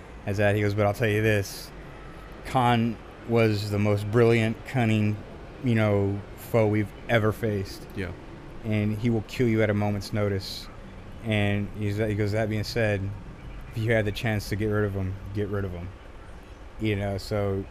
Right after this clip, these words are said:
Speaker 1: he left it at that. So, you know, the whole thing with the Kobayashi Maru. You ever, ever heard the
Speaker 2: No.
Speaker 1: phrase? Lisa can't stand me using that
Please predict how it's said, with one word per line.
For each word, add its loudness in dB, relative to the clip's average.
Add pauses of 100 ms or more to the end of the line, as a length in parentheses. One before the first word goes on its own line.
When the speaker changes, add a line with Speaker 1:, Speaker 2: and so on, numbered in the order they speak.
Speaker 1:
he -2
left 0
it 0
at -4
that. 4
So, -2 (720)
you 0
know, 4
the 2
whole 2
thing 0
with 4
the 2
Kobayashi 2
Maru. 2 (840)
You -6
ever, -2 (180)
ever -4
heard -12 (120)
the -4
Speaker 2:
No. -2
Speaker 1:
phrase? 0 (340)
Lisa 4
can't 0
stand 2
me 4
using 2
that 0